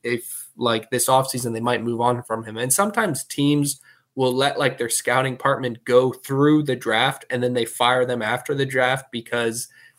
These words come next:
uh, to, to, for, like, a scouting department and, like, a G M, the draft is, like, the end of the season instead of, like, the end of football season being the end of the season. So this coming spring, I think George Payton is gonna be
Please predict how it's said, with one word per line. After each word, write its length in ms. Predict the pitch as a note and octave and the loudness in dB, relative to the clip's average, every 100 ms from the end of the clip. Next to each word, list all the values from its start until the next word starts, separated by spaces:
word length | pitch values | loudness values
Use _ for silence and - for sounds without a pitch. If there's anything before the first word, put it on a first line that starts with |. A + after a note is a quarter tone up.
| - | -2
uh, 180 | A#2+ - | 0 0
to, 240 | - - C#3 - | -6 -12 -12 -8
to, 100 | D3 | -6
for, 240 | - C#3 | 2 4
like, 220 | C3+ B2+ | 4 2
a 60 | B2+ | 0
scouting 500 | - D3+ D3 D3 B2 | 0 2 4 2 0
department 500 | A#2+ - A#2+ A2 A#2 | -2 2 2 2 -4
and, 100 | A#2+ | 0
like, 160 | B2 | -2
a 80 | A#2 | -2
G 240 | A2 C3 C3 | -4 0 2
M, 360 | B2 A2+ A2+ _ _ - | 2 0 -8 _ _ -2
the 100 | C3 | -2
draft 500 | B2 C3+ C3+ C3+ B2 | 2 4 4 0 -4
is, 120 | A#2 | -4
like, 220 | A#2 - | -4 -4
the 100 | A#2+ | -4
end 140 | A#2 A2 | -2 -4
of 60 | |
the 60 | G#2+ | -2
season 400 | - A#2 G#2+ G#2 | -2 -2 -6 -8
instead 360 | G#2+ - A#2+ | -8 0 2
of, 120 | A2+ A2 | 2 2
like, 240 | A2 - | 0 0
the 120 | A#2 | -2
end 140 | A2+ A2+ | -2 -2
of 100 | A2 | 2
football 340 | C3+ - A2+ | 2 4 0
season 380 | A2+ A#2 A2 G#2+ | 0 -4 -8 -10
being 240 | A2 A2 | -8 -8
the 100 | A2 | -4
end 120 | A2 G#2+ | -4 -2
of 40 | |
the 60 | A2 | -4
season. 300 | - - - | -6 -10 -4
So 240 | C3 B2+ | 0 2
this 340 | C3 D#3+ D#3+ - _ _ - | 4 4 2 -6 _ _ 0
coming 340 | F3 F3 C#3+ | 2 4 0
spring, 680 | C3+ - D3 B2+ A2+ G#2 - - | -2 -2 0 0 -2 -8 -10 -2
I 140 | B2 | -2
think 220 | B2+ A#2+ | 0 -2
George 260 | C3+ B2+ - | 0 0 0
Payton 280 | C3 G#2+ A2+ | -2 0 0
is 220 | A#2 - | 0 2
gonna 200 | B2 A#2 | 2 2
be 400 | A#2 A2+ A2 | 0 -2 -2